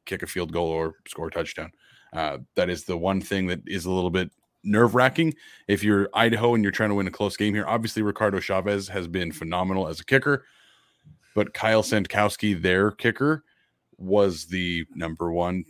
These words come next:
kicker in the Big Sky last year. He was the preseason kicker, uh, on the, the preseason team this year. He's nine for eleven this year. He's missed both of his kicks from forty yards. Uh, he, he's inside of forty, the kid's automatic. So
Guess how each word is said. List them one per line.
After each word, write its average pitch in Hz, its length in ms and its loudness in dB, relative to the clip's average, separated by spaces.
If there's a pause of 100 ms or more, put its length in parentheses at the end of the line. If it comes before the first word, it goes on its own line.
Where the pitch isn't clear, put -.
(140)
kicker 101 360 -2
in 98 140 -2
the 92 80 -2
Big 90 220 -2
Sky 147 240 4
last 139 340 2
year. 120 200 2
He 90 180 -6
was 80 220 -6
the - 140 -14
preseason 92 600 -6
kicker, 95 500 -4 (200)
uh, 82 220 -10
on 87 160 -8
the, 87 80 -6 (340)
the 78 240 -10
preseason 87 500 -6
team 87 180 -6
this 123 220 2
year. 113 220 4 (200)
He's 82 200 -6
nine 98 220 2
for 101 160 2
eleven 95 340 2
this 92 200 -4
year. 95 120 2
He's 87 180 -4 (180)
missed 90 300 -6
both 92 200 0
of 87 80 -8
his 78 160 -10
kicks - 240 -6
from 82 140 -8
forty 85 280 -4
yards. 80 460 -4
Uh, 76 360 -8 (100)
he, 90 200 -10
he's 85 400 -8 (140)
inside 107 340 2
of 92 80 0
forty, 98 320 4
the 87 140 -2
kid's 87 260 -2
automatic. 87 540 0 (400)
So 85 140 -6